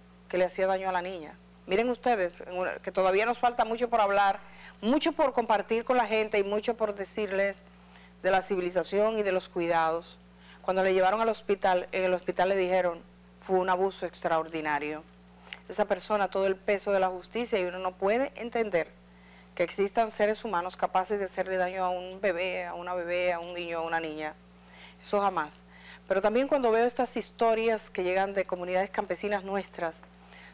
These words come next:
donde hay gente que todavía cree que quizás es una bruja la que está haciendo el daño que una persona razonablemente hizo,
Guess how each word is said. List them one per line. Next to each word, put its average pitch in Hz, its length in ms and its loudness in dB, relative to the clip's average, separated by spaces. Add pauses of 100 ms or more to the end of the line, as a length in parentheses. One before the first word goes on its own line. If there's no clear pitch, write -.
(220)
donde 185 400 2
hay 202 140 2
gente 233 300 -2
que 190 120 -2
todavía 190 400 2
cree 208 400 0
que 185 140 -10
quizás 202 340 -2
es 240 140 -8
una 233 160 0
bruja 202 260 0
la 190 100 2
que 190 80 -6
está 180 140 -4
haciendo 202 260 -2
el 180 120 0
daño 180 340 -2 (120)
que 196 160 4
una 202 280 0
persona 196 480 -4 (200)
razonablemente 180 880 0
hizo, 220 320 -10